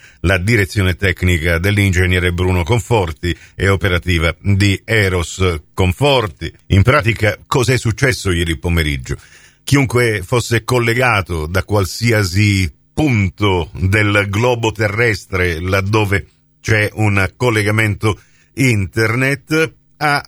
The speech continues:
avuto la possibilità di seguire la nostra radiocronaca con questo collegamento diretto con lo stadio.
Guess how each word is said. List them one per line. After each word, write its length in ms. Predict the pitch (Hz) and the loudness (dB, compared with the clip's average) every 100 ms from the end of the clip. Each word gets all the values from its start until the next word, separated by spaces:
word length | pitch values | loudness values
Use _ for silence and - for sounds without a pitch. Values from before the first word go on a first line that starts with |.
| _ | _
avuto 420 | - 131 135 131 123 | -4 -2 0 0 0
la 120 | 107 | 0
possibilità 840 | 113 - 117 110 107 127 120 113 - | -2 -4 -2 0 0 0 0 -2 -6
di 360 | 104 110 98 - | 0 0 0 -2
seguire 640 | - 110 131 120 85 - _ _ _ _ | -2 0 2 2 0 -6 _ _ _ _
la 460 | 87 101 73 - - | 0 0 -2 -10 0
nostra 600 | 107 120 107 - 107 101 - | 2 2 0 -2 -2 -2 -2
radiocronaca 1200 | 107 120 123 123 135 117 95 110 113 123 139 143 - _ _ - | 0 0 0 0 0 2 0 -2 -4 -2 -2 -2 -10 _ _ -2
con 600 | 135 143 156 147 123 110 | 0 0 0 0 0 -2
questo 300 | 120 120 123 | -4 -2 -2
collegamento 600 | 143 143 131 131 113 127 | 0 0 0 -2 -2 -2
diretto 840 | 117 123 151 131 120 - - 127 | -2 0 0 2 -2 -4 -2 -2
con 240 | 113 117 113 | 0 0 0
lo 240 | 107 101 | 0 0
stadio. 560 | 90 - 58 57 82 | -2 -4 -6 -2 -2